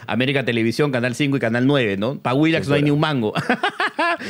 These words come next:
Speaker 2: Mm,
Speaker 1: Y también,
Speaker 2: sí, pa' Moloco
Speaker 1: eh, de-,
Speaker 2: tampoco, ¿no?
Speaker 1: para
Speaker 2: Bueno.
Speaker 1: Moloco menos, ¿qué va a haber, no? Este, también menciono dentro de los capítulos lo que he podido a-, anotar y que me parece importante es,
Speaker 2: Ajá.
Speaker 1: es el, la fase u, el, la temporada uno, la farsa de los hospitales temporales, es decir, el Seguro Social gastó setenta y cuatro millones de soles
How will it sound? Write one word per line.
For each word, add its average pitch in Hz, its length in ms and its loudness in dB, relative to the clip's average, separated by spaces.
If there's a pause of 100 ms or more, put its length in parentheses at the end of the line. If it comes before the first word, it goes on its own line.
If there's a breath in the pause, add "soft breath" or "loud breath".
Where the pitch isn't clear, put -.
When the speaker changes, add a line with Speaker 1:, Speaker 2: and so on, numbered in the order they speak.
(160)
Speaker 2:
Mm, - 40 0
Speaker 1:
Y 175 60 2
también, 175 480 0
Speaker 2:
sí, - 60 -20
pa' - 120 -2
Moloco 175 280 2
Speaker 1:
eh, 156 60 2
de-, 147 60 2
Speaker 2:
tampoco, 135 380 0
¿no? 98 160 -4
Speaker 1:
para 120 180 -14
Speaker 2:
Bueno. 143 240 0
Speaker 1:
Moloco 170 300 2
menos, 165 380 0
¿qué 208 100 2
va 175 80 2
a 170 40 2
haber, 175 220 2
no? 139 180 0
Este, 151 300 2
también 180 340 2
menciono 180 400 2
dentro 139 240 2
de 131 40 2
los 127 80 0
capítulos 190 420 2
lo 151 80 4
que 139 80 0
he - 40 0
podido 165 260 2
a-, 139 220 -2
anotar 135 420 0
y 151 40 0
que 131 40 -2
me 120 80 0
parece 143 200 0
importante 156 600 0
es, 139 60 2
Speaker 2:
Ajá. 101 200 -4
Speaker 1:
es 131 240 -2
el, 120 240 -2
la 123 280 0
fase 185 280 0
u, 208 160 0
el, 147 100 0
la 143 120 0
temporada 185 400 2
uno, 185 320 2 (240 loud breath)
la 131 160 2
farsa 180 280 0
de 165 40 0
los 147 100 0
hospitales 147 380 0
temporales, 160 560 2
es 202 60 -6
decir, 131 200 0
el 139 80 -2
Seguro 151 220 2
Social 151 240 0
gastó 143 240 0
setenta 120 300 0
y 107 40 -2
cuatro 165 240 0
millones 151 300 2
de 127 40 0
soles 160 280 0